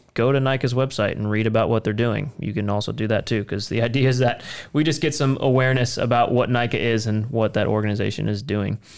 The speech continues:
uh, which is really cool. So aside from that, let's go and do some mountain bike tech stuff. Um, first off, we did a recent video about how to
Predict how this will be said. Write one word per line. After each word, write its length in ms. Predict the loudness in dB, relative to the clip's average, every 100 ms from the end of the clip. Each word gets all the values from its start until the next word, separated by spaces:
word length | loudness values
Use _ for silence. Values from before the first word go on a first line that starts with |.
| -16 -16 -18 -14 -6
uh, 220 | -2 0
which 240 | 0 -2 -2
is 120 | 0
really 200 | 0 0
cool. 360 | 0 -2 -2 -8 -4
So 360 | 2 4 2 -4 -20 -20 -16 -6
aside 360 | -2 0 0 2
from 140 | 2
that, 360 | 2 0 -4 -10 -8 -2
let's 400 | 2 2 -2 -6
go 360 | 0 2 4
and 160 | 4 2
do 140 | 2
some 560 | 0 2 2 4 2 0
mountain 520 | -2 0 0 2 2
bike 340 | 2 2 0 -8 -10
tech 300 | -8 -6 -8
stuff. 800 | -10 -4 0 2 0 -4 -16 -18 -8
Um, 400 | -2 0 0 -2
first 440 | -4 -2 -2 0 -2
off, 380 | 0 -2 -6 -8
we 180 | -2 0
did 200 | 2 2
a 160 | 2
recent 360 | 2 0 2 0
video 340 | 0 2 2
about 280 | 2 2 0
how 260 | -4 -2 -2
to 160 | -4